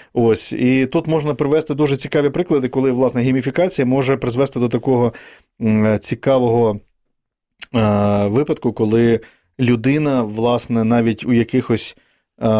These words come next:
ну, як нам здається, сумних речах, тобто працюючи, працюючи там углово чи ще щось, знайти цікавий смисл цієї роботи.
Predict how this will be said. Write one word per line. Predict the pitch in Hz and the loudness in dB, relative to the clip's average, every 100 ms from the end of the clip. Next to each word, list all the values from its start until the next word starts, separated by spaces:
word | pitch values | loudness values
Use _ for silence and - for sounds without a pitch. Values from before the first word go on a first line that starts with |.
| 107 107 104 | 2 2 0
ну, | 123 113 | 0 0
як | 110 113 123 | -2 -2 -2
нам | 113 | -2
здається, | 113 117 113 | 0 0 -2
сумних | - 151 147 147 120 | -2 0 0 0 -2
речах, | 120 113 143 160 | -4 0 0 0
тобто | - 120 113 107 - 131 143 - | -2 -2 -2 -4 -16 -20 -20 -6
працюючи, | 123 - 139 139 123 - 110 98 | -4 -2 0 2 2 0 0 0
працюючи | - 104 131 120 - 107 | -2 -4 0 0 0 -4
там | 95 98 | -2 -2
углово | 104 110 135 135 | 0 0 2 0
чи | 113 104 | -2 -4
ще | - 127 | -2 0
щось, | 120 107 - - - _ - | 0 -4 -6 -20 -20 _ -2
знайти | 110 117 113 127 | 0 0 2 0
цікавий | 120 123 - 117 113 113 | 0 -2 -2 0 0 -2
смисл | - 135 127 131 151 135 - 104 | -2 -2 0 0 0 -2 -2 -4
цієї | - - 113 113 110 | -4 0 2 2 2
роботи. | 104 104 101 107 98 85 | 2 0 0 0 0 -8